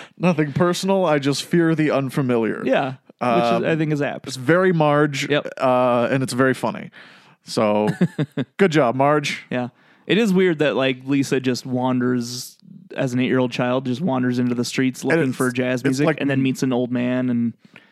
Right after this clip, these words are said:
Speaker 2: it,
Speaker 1: Yeah.
Speaker 2: it is nice, but, like, when you think about it outside of the context of the show.
Speaker 1: I totally get Marge's reaction.
Speaker 2: Yeah.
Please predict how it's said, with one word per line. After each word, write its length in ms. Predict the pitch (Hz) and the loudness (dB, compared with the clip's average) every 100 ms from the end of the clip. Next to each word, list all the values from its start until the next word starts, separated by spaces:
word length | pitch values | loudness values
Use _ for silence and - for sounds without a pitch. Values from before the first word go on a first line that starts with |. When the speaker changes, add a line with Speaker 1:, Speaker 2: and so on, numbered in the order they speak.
| _ - | _ -2
Speaker 2:
it, 100 | 175 | 2
Speaker 1:
Yeah. 120 | 170 | 4
Speaker 2:
it 80 | 180 | 4
is 160 | 208 190 | 4 4
nice, 260 | 196 143 | 2 0
but, 160 | 156 131 | 0 2
like, 160 | 139 135 | 2 2
when 80 | |
you 80 | 135 | 0
think 180 | 139 160 | 0 0
about 220 | 143 143 | 2 2
it 220 | 135 127 - - | 2 -2 -8 -4
outside 400 | 135 131 - 131 | -2 0 0 0
of 60 | 135 | 0
the 80 | 127 | -2
context 440 | 131 131 131 - | -2 -2 -4 -4
of 120 | 127 | -4
the 80 | 120 | -4
show. 340 | - 147 156 165 - - - - | 0 2 2 -2 -12 -20 -8 0
Speaker 1:
I 120 | 156 | 0
totally 460 | - 160 180 175 | 2 4 4 4
get 220 | 143 147 127 | 4 2 4
Marge's 360 | 135 135 127 | 2 2 2
reaction. 560 | 117 113 120 - 71 156 | 2 2 2 0 -4 0
Speaker 2:
Yeah. 160 | 165 | 0